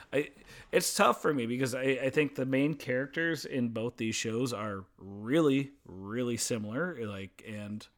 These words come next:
a lot of fun. Like, I, I, I, I don't know. I, and I love the side characters too. I, d-,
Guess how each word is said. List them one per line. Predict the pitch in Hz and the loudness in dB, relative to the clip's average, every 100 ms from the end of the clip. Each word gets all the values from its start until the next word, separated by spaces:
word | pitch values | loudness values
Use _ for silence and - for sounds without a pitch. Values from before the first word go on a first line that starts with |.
| _ _ _ | _ _ _
a | 127 | -4
lot | 123 120 | -2 -2
of | 151 | -4
fun. | - 143 208 92 90 98 - | 0 2 2 0 -8 -16 -10
Like, | 110 104 110 113 113 - _ 104 | -8 -6 -8 -6 -6 -8 _ -14
I, | |
I, | 104 - _ - | -14 -14 _ -16
I, | 107 _ - - - - - - | -16 _ -20 -20 -20 -20 -10 4
I | 147 | 6
don't | 131 | 6
know. | 92 - _ | 2 -10 _
I, | - | 2
and | 139 165 185 | 4 10 12
I | 185 | 12
love | 202 190 | 10 6
the | |
side | 175 196 202 | 4 6 6
characters | - 180 156 165 - | 4 0 2 -2 0
too. | 175 113 107 | 0 0 -4
I, | 113 113 | -8 -10
d-, | 113 135 | -10 -10